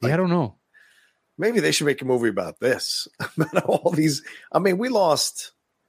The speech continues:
Speaker 2: Sonny Corleone, Paulie Walnuts, and, uh, who was the other person? Uh, within, like, a month, within six, thirty days. It was crazy.
Speaker 1: What,
Speaker 2: And so
Speaker 1: Leota?
Speaker 2: Yeah, Leota. There you go. Yeah, within thirty days. And then the thing with, uh,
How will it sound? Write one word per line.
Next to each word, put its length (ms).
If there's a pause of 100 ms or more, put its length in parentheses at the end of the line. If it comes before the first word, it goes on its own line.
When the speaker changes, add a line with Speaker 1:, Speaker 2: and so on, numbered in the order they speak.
(100)
Speaker 2:
Sonny 420
Corleone, 640
Paulie 360
Walnuts, 560
and, 260
uh, 360 (800)
who 120
was 120
the 80
other 100
person? 580
Uh, 240
within, 280
like, 160
a 60
month, 340 (180)
within 320
six, 320
thirty 320
days. 520 (200)
It 40
was 120
crazy. 480
Speaker 1:
What, 140
Speaker 2:
And 100
so 80
Speaker 1:
Leota? 440 (500)
Speaker 2:
Yeah, 160
Leota. 440
There 140
you 80
go. 220
Yeah, 80
within 280
thirty 260
days. 520 (300)
And 100
then 320 (600)
the 120
thing 260
with, 240
uh, 360